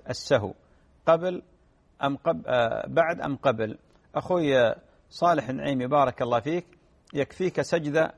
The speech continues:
واحدة للسهو، وهي قبل السلام، تسجد للسهو قبل السلام. وبالنسبة لسجود السهو، هذا عن الواجب الذي تركته، فالراجح من أقوال أهل العلم هو التشهد الأول، وعن الزيادة، زيادة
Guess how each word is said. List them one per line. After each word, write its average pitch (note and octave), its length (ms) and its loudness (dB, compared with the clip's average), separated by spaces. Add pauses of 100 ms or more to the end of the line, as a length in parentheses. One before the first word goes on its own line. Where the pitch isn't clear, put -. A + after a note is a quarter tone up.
(640)
واحدة D3+ 480 2
للسهو، A#2 480 0 (1200)
وهي C3+ 280 2
قبل C#3 320 2
السلام، G#2+ 800 2 (440)
تسجد B2+ 400 -4
للسهو D3+ 520 0 (180)
قبل B2+ 240 2
السلام. G#2+ 800 0 (440)
وبالنسبة A#2+ 1040 0
لسجود C#3 460 -4
السهو، D#3 500 -2 (340)
هذا C#3 280 0
عن B2+ 200 0
الواجب C3 460 0
الذي A#2 260 -4
تركته، B2 480 -2
فالراجح A#2 520 -2
من A2 140 -6
أقوال G#2+ 460 -2
أهل G2 180 -8
العلم A2 340 -2
هو G#2 140 -6
التشهد A#2+ 360 -4
الأول، E3 460 2 (380)
وعن C#3+ 320 0
الزيادة، C#3+ 580 2
زيادة C3 480 2